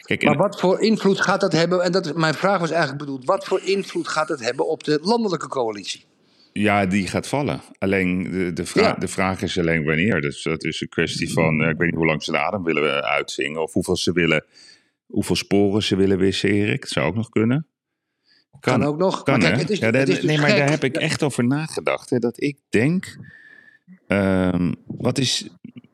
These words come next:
Speaker 1: elke debiel begrijpt dat je moet opstappen. Dat is toch
Speaker 2: Ja.
Speaker 1: duidelijk? Ik bedoel, hoe, hoe, hoe ingewikkeld wil je het hebben? Dus je, je weet gewoon, deze regering gaat het niet redden. Deze coalitie gaat het never, nooit redden. Dus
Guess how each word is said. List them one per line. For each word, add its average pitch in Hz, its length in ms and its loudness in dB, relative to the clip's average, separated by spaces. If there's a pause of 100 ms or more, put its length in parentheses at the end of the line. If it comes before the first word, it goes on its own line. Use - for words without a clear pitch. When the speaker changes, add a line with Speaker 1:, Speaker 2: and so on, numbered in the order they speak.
(560)
Speaker 1:
elke 160 380 2
debiel 101 600 2
begrijpt - 760 -2
dat 98 140 -2
je 113 80 2
moet 95 180 2
opstappen. 58 640 -4 (560)
Dat 85 220 -4
is - 140 -4
toch 95 220 -4
Speaker 2:
Ja. 82 100 2
Speaker 1:
duidelijk? 73 440 2
Ik 82 120 -6
bedoel, 85 500 2 (340)
hoe, 110 240 4
hoe, 117 220 4
hoe 110 140 4
ingewikkeld 98 480 0
wil 82 80 2
je 71 60 4
het 71 120 -2
hebben? 65 460 -2 (140)
Dus - 220 -4
je, 95 160 4
je 95 120 4
weet 117 280 4
gewoon, 107 460 0
deze 104 440 0
regering 92 640 0
gaat 82 160 -6
het 80 100 -4
niet 92 220 0
redden. 69 300 0
Deze 90 260 0
coalitie 87 460 0
gaat 85 160 -2
het - 260 -8
never, 98 520 2
nooit 80 280 0
redden. 65 280 0
Dus 82 120 0